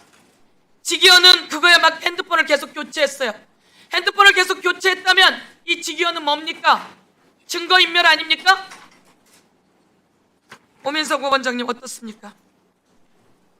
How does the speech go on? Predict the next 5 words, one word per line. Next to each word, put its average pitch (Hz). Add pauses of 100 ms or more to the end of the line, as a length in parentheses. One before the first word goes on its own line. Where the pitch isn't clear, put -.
(2500)
증거인멸입니까? 302
아닙니까? 254 (1700)
자, 262
증거인멸입니까? 359
아닙니까? 370